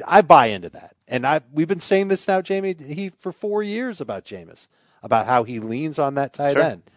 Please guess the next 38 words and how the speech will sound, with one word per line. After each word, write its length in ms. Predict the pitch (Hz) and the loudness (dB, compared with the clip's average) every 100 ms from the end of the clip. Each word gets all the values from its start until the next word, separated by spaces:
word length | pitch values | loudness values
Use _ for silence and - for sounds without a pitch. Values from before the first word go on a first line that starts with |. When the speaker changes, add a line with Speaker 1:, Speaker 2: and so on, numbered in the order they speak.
| _ _ | _ _
Speaker 1:
and 100 | 98 101 | -10 -2
how 160 | 113 | 0
he 100 | 117 | 0
thinks 340 | - 143 123 143 | -2 -4 -4 -4
that 240 | 127 - | -4 -2
that's 260 | 120 127 - | 0 0 -2
just 200 | 131 131 | -10 -10
a 100 | 107 _ | -12 _
big 220 | 131 131 - | -6 -6 0
part 180 | 143 | 0
of 60 | 139 | 2
the 80 | 139 | 4
offense. 460 | 143 - 170 - - _ _ | 4 4 -4 -8 -18 _ _
And 140 | 127 117 | -10 -8
he 80 | |
did 240 | 95 143 160 | -2 2 4
it 140 | 185 | 4
again 280 | 175 185 185 | 4 4 4
on 140 | 185 | 2
Sunday, 480 | 180 185 196 202 196 | 2 0 4 2 0
and 160 | - 135 | -2 2
I'm 140 | 156 | 2
gonna, 180 | 180 156 139 | 2 0 2
I'm 140 | 190 | 2
gonna 120 | 202 | 0
keep 240 | - 175 143 | -2 -4 2
riding 300 | 139 120 98 | 4 4 0
it. 100 | 90 | -6
If 120 | 110 | -4
I'm 160 | 139 180 | -4 -4
streaming 380 | - 170 165 | -8 -6 -4
tight 240 | 156 151 151 | 0 2 4
ends 300 | 143 147 - _ _ - | 0 -4 -14 _ _ -12
and 140 | 107 | -2
I 140 | 123 160 | 4 4
have 160 | 147 | 4
Cameron 320 | - 151 147 127 | 2 -2 -2 0
Brate, 260 | 143 143 | 2 0